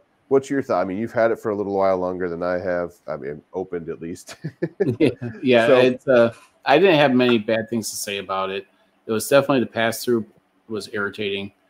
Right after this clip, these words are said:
Speaker 1: Yeah.
Speaker 2: because it, it three sections is cut off. So putting
Speaker 1: Mm-hmm.
Speaker 2: materials in, you know,
Speaker 1: What he,
Speaker 2: is, um,
Speaker 1: what he means is, um, just so you can see this, this, this can't go forward here anymore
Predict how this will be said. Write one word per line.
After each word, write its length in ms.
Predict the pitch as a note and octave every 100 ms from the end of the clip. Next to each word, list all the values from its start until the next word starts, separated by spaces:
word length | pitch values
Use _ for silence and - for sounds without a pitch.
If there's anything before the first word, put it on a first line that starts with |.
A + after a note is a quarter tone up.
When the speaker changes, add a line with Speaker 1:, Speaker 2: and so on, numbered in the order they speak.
| _ _ _
Speaker 1:
Yeah. 80 | G#2+
Speaker 2:
because 280 | - G#2 A2+
it, 140 | G2+ _ _
it 240 | A2+ G#2+ -
three 360 | B2 A#2 A2
sections 560 | G#2 A#2 G#2 - A2 G2+
is 120 | F#2
cut 220 | - A2
off. 360 | G2+ G2+ G#2 _ -
So 340 | - G2 F#2+ - - _ -
putting 180 | B2 A2+
Speaker 1:
Mm-hmm. 80 |
Speaker 2:
materials 460 | G#2+ F#2+ A#2 G#2+ G#2
in, 360 | A2+ A2+ A#2+ A#2 _ _ _ _ _ _ _
you 100 | A#2
know, 180 | G#2+ G#2
Speaker 1:
What 80 | G#2
he, 60 |
Speaker 2:
is, 200 | G2+ - G#2
um, 240 | G2 F#2+
Speaker 1:
what 100 | G2+
he 100 | G2+
means 380 | G2 G#2 A#2 G2+
is, 360 | F#2+ F2+ F2 - _ _ _ _ _ _ _ -
um, 480 | F2 E2 D2 D2+ -
just 180 | - E2+
so 60 | -
you 140 | F2
can 120 | - D2+
see 200 | B2+ A2+
this, 300 | E2+ - -
this, 300 | G#2 A#2+ - _ F#2+
this 400 | A#2+ A#2+ - _ _ _ _ _ -
can't 260 | A2 G2+
go 140 | G2+ F#2+
forward 540 | - G2+ A2+ A2 F2+ _ _
here 240 | A2 A#2+
anymore 480 | C3 C3+ D3 D#3